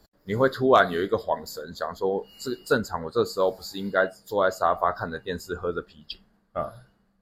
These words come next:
Speaker 1: 对，类似这样的情况，那等于是你在做一个心理的准备。
Speaker 2: 啊。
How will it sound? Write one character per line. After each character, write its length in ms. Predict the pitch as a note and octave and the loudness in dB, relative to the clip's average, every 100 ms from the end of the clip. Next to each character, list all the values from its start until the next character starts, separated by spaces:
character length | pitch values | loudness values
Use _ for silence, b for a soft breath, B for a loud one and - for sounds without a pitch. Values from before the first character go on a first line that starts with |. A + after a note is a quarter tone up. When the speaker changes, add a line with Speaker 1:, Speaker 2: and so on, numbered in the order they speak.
| - | 2
Speaker 1:
对， 160 | G2+ | 4
类 280 | F2+ D3+ A2+ | 8 8 8
似 240 | A2+ B2+ G#2+ | 0 -2 4
这 80 | |
样 80 | A2+ | 6
的 80 | G2 | 4
情 280 | - D#2 F2 | 0 -6 -2
况， 200 | A2 A2 | 2 4
那 120 | F3 | 6
等 120 | D3+ | 6
于 60 | A3 | 2
是 160 | A3 | 0
你 240 | C3+ G#2 G#2+ | 0 0 -2
在 220 | - C3 | -2 -2
做 220 | C3+ D3 | 8 8
一 40 | B2+ | 10
个 140 | - | 6
心 320 | - B2+ B2 | 2 0 0
理 140 | A#2+ E2 | 0 0
的 100 | E2+ | -2
准 260 | - D2+ D2+ | -2 -8 2
备。 280 | G2+ D#2 - - _ - | 2 2 -2 -20 _ -8
Speaker 2:
啊。 280 | F2 - | -8 -8